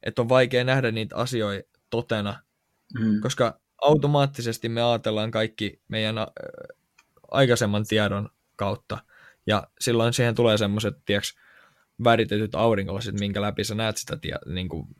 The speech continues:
Speaker 1: sä näet asioita.
Speaker 2: Niinpä. Ja se on jännä, että mä oikeasti uskon, että jos kaikki ihmiset pystyis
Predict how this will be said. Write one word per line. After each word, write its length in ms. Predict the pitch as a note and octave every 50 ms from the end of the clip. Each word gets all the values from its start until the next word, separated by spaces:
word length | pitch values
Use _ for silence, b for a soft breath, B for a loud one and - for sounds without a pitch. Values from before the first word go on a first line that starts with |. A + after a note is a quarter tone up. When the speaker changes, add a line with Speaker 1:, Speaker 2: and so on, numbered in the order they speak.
| _ -
Speaker 1:
sä 80 | A#2+ A2+
näet 220 | A#2 A2 G#2 -
asioita. 440 | - - - F2 - - - - - - - _ _ _ _ _ -
Speaker 2:
Niinpä. 420 | G#2+ A2 G#2+ G#2 G#2+ G2+ - - - _ _ _ _ _ _ _ _ _ _ _ _ _ _ _ _ _ _ _ _ _ _ -
Ja 320 | A2 A2 - - - - - _ _ _ _ _ _ _ _ - -
se 140 | - B2
on 120 | B2+ C3 C3+
jännä, 380 | C#3 C#3 C3+ C3 B2+ A#2+ A2+
että 200 | G#2+ G#2+ - - _ _ _ _ _ _ _ _ _ _ _ - - -
mä 100 | A2 A2+
oikeasti 460 | A#2+ A#2+ A#2+ - A#2+ A2 - - A#2
uskon, 440 | A2+ A2+ A#2+ B2 - - A2+ G#2+ G2+
että 440 | G2 G2+ - - G#2 F2+ - - - _ _ _ _ _ _ _ _ _ _ _ _ _ _ _ _ _ _ _ _ _ _ _ _
jos 460 | - A2 A2+ A2 - - - - _ _ _ _ _
kaikki 400 | - C3 C3 B2+ C3 - B2 B2
ihmiset 320 | B2+ B2+ B2 A#2 G2 G2+ - -
pystyis 800 | - C3 B2+ B2+ B2+ - - A2+ G#2+ G#2+ G#2+ G#2 - - -